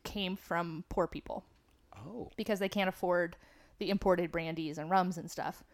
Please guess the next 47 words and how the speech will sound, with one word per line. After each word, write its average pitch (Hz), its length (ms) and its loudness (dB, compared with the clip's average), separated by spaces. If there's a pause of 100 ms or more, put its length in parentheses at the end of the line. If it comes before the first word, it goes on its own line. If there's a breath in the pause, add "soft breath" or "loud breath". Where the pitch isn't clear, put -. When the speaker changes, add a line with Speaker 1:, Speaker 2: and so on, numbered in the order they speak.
(220 soft breath)
Speaker 1:
So 180 160 4
they 180 120 6
were 175 120 4
just 175 180 -4
gonna 165 140 -4
use 156 320 -6
what - 100 -10
they 156 120 -4
made 156 180 -6
locally. - 500 0
So 156 240 0
they 170 120 0
were 170 120 -2
doing 151 220 -6
whiskeys 156 400 -8
and 151 120 -12
bourbons. 160 500 -8
So - 160 -2
all 180 920 8
that 233 300 10 (180)
also 175 300 2
happened. 180 400 2
So - 80 0
that's 196 200 4
the 208 120 8
American 208 460 6
part 160 160 2
of 151 60 -4
the 156 60 -6
history. 151 400 -8
Speaker 2:
Okay. 190 280 4 (180)
Speaker 1:
Senator 262 380 8
Henry 214 400 2
Clay 175 500 2 (180)
is 170 400 0
the 185 120 0
one 185 100 4
who 190 80 0
first 180 260 0
brought 156 160 6
it 151 100 -4
to 170 60 -10
D 165 160 -8
C 165 220 -8
in 156 80 -6
eighteen 160 300 -10
fifty. 147 420 -10